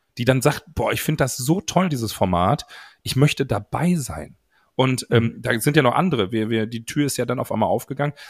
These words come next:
Speaker 1: Das ist vielleicht noch mal so eine, eine eigene Reihe. Also f-, gerne da Fragen irgendwie schicken und die wir dann behandeln und dann gehen wir, wie gesagt, Klartext. Wir werden alles, was wir irgendwie erzählen können, dürfen, wie auch immer, werden wir erzählen.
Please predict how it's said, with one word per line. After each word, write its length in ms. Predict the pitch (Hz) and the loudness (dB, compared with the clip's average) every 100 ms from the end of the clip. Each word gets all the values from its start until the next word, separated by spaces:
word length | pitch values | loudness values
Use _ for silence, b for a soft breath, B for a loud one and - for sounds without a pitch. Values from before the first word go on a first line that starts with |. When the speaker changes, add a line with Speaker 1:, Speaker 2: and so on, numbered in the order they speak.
| B | B
Speaker 1:
Das 180 | - - | -6 -2
ist 100 | 143 | -2
vielleicht 180 | 147 139 | 0 0
noch 60 | 131 | 2
mal 120 | 127 | 2
so 100 | 120 | 0
eine, 160 | 120 | -2
eine 300 | 120 113 120 | -6 -6 -6
eigene 340 | 113 127 117 101 | -4 -2 -2 0
Reihe. 320 | 98 85 80 | 0 0 0
Also 140 | 95 | -4
f-, 160 | 101 - | -8 0
gerne 220 | 117 135 | 2 4
da 120 | 117 | 2
Fragen 540 | 110 - 123 131 127 127 | 2 0 0 0 -2 -4
irgendwie 260 | 120 120 | -6 -6
schicken 360 | 117 131 123 123 | -4 -4 -4 -4
und 120 | 113 | -4
die 100 | 117 | -2
wir 80 | 117 | 0
dann 140 | 107 | 2
behandeln 400 | 104 90 143 131 | 2 0 0 0
und 140 | 117 107 | -2 -2
dann 200 | 113 110 - 127 | -2 -4 -10 -8
gehen 240 | 117 135 | -2 0
wir, 100 | 139 b b | 0 b b
wie 80 | 127 | 0
gesagt, 220 | 143 127 | 2 4
Klartext. 500 | - 156 - 202 - B B B _ | 2 0 0 -4 -8 B B B _
Wir 380 | 123 127 123 127 | 2 4 4 2
werden 220 | 127 139 | 0 0
alles, 300 | 147 165 - | -2 -2 -2
was 160 | 135 | -4
wir 60 | 123 | -2
irgendwie 340 | 131 131 123 | -4 -4 -6
erzählen 460 | 123 - 127 120 117 | -8 -6 -4 -4 -2
können, 320 | - 147 127 | -2 -2 -2
dürfen, 340 | 120 123 123 117 | -2 -2 -2 -4
wie 60 | |
auch 80 | 107 | -4
immer, 220 | 123 117 | -2 0
werden 180 | 120 135 | 0 0
wir 60 | 98 | -4
erzählen. 360 | - - 131 | -4 -2 -2